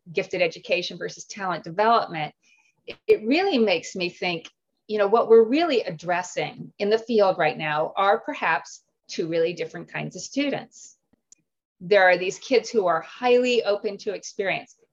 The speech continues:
This is connected to creativity, and with creative productivity, the, you know, quirky iconoclasts, and then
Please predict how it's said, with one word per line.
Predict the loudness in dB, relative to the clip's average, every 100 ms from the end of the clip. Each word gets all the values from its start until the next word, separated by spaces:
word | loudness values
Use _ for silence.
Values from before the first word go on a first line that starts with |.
| _
This | 2 2
is | -6
connected | -6 -2 -2 -4
to | -10
creativity, | -8 -2 -2 -2 -2 0 0 0 -2
and | -6
with | -8
creative | -8 -4 -2 -2 -6 _
productivity, | -2 -2 -2 -10 -6 -2 0 2 0 -2 -8 _ _ _ -14
the, | -8 -6 -6 -8 -12 -20 -20 _ _ -12
you | -8
know, | -8 -10
quirky | -2 -2 0 -2
iconoclasts, | -2 -2 -4 -2 -2 -2 -2 2 2 -2 -10 -20 -20 -20 _ _ _ _
and | -2 2
then | 2 2 0 -4 -6